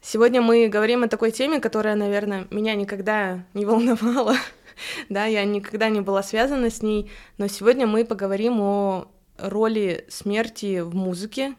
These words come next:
как она развивалась там, какие виды вообще можно выделить, что интересного есть. И я сегодня пригласила тебя в качестве эксперта.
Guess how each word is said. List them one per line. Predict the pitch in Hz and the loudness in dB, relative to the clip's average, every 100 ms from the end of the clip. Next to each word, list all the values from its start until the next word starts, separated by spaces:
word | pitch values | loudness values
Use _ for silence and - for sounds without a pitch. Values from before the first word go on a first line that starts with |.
| _ - | _ -8
как | 214 208 | -6 -2
она | 202 196 190 185 185 - - | -2 -2 -2 -4 -8 -16 -14
развивалась | 190 196 190 196 196 185 - | -8 -6 -4 0 0 -2 -4
там, | - 202 226 233 - - _ _ | -2 0 0 -4 -10 -20 _ _
какие | - - 226 226 | -18 -8 -4 -2
виды | 202 202 208 190 170 - _ | -2 0 2 2 0 -8 _
вообще | 190 190 - | -8 -6 -4
можно | 202 196 190 180 | 0 0 0 -2
выделить, | 214 254 254 233 | -2 -2 0 -2
что | 233 - 208 | -4 -4 -2
интересного | 208 208 196 - 202 | -2 -2 -4 -2 -4
есть. | 185 185 233 285 - - | -2 0 0 -2 -10 -12
И | 202 | -6
я | 202 202 196 208 208 | -4 -2 0 2 0
сегодня | 196 - 214 214 196 | -4 -4 -2 -2 -2
пригласила | 190 196 196 196 226 208 | -4 -6 -6 -2 -2 -2
тебя | 196 202 | -4 -4
в | 208 | -4
качестве | 202 196 - 202 | -6 -6 -8 -6
эксперта. | 180 - 196 214 277 285 | -6 -4 -4 -2 -2 -2